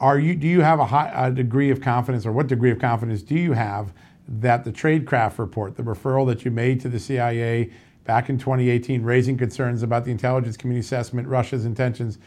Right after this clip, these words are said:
do you think that will see the light of day before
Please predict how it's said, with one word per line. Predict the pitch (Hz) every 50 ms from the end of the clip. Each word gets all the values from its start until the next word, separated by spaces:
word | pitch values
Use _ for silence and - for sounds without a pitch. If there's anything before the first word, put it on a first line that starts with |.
| - - - _ _ _ -
do | 147
you | 160 170 175 175 170
think | 160 170 170 156 135
that | - 143 123
will | 139 131
see | 131 - 151 139
the | 127 127
light | 123 120 120 127
of | 123 120
day | 120 120 120 123 123
before | 113 117 107 - - - - 151 143 143 143 139 135 131 131